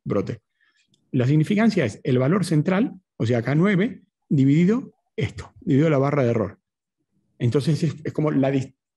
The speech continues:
la distancia desde el, tu predicción hasta el cero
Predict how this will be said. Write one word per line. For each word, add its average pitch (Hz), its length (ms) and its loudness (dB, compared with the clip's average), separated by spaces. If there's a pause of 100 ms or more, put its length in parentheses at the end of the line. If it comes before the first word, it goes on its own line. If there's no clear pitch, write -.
(440)
la 127 100 2
distancia 139 760 -2 (260)
desde 117 360 -2
el, 120 320 -4 (120)
tu 131 120 -2
predicción 131 800 -2
hasta - 240 -8
el 123 100 0
cero 220 440 -4